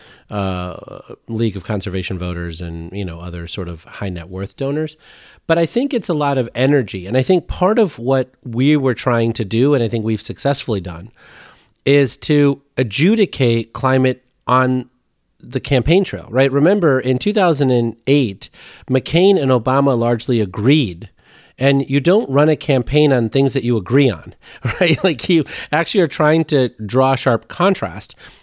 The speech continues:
which Biden and Trump have done, right? And so now, if Biden wins, he has the mandate to say that this was adjudicated during the campaign,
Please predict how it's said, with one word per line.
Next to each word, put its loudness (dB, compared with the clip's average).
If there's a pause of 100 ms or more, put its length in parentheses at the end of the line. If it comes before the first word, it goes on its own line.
(140)
which 0
Biden 2
and 0
Trump 0
have -2
done, 0
right? 2
And 0
so 2
now, 2
if 0
Biden 2
wins, 0 (540)
he 2
has 0
the 4
mandate 4
to 2
say 2
that -2
this 2
was 2
adjudicated 0
during 4
the 2
campaign, 0